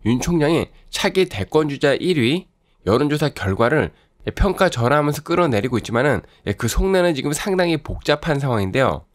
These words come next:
네, 이와 관련된 소식 한번 짚어보겠습니다. 네, 먼저 민주당 측에서는 윤 총장이 차기 대권 일 위를 기록한 것에 대해서 "이거는 일시적인 현상이고, 오히려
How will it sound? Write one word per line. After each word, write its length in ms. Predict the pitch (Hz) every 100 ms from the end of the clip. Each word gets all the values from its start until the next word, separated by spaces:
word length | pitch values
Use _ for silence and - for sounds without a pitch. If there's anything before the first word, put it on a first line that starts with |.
| -
네, 100 | 117
이와 220 | 147 151
관련된 480 | - 117 156 165 156
소식 200 | 151 147
한번 220 | 135 147
짚어보겠습니다. 920 | - 135 101 107 - 82 101 71 - _
네, 60 | 110
먼저 240 | 131 156
민주당 360 | 110 113 135 151
측에서는 480 | 147 131 147 131 85 _ _ -
윤 140 | 127
총장이 500 | 175 156 156 151 - _ -
차기 360 | - 220 220
대권 480 | 175 113 - 120 151
일 220 | 180 190 180
위를 260 | 175 165
기록한 460 | 139 120 123 143 131
것에 220 | 131 127
대해서 500 | 104 101 139 95 - -
"이거는 360 | 117 165 170 147
일시적인 520 | 170 190 - 165 160
현상이고, 640 | 190 185 139 127 143 87 _ -
오히려 540 | 107 160 131 127 76